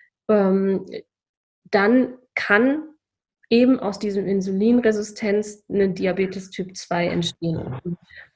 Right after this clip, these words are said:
Das, ähm, ist super, super wichtig.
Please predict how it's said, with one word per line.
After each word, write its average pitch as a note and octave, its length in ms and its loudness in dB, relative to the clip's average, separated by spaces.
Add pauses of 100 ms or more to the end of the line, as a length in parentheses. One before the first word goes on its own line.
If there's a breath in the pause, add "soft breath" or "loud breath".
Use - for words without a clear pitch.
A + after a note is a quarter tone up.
(120)
Das, G3 400 0
ähm, F#3 560 -2 (440)
ist G#3 180 -6
super, A#3 280 4
super G#3+ 320 2
wichtig. B3 500 2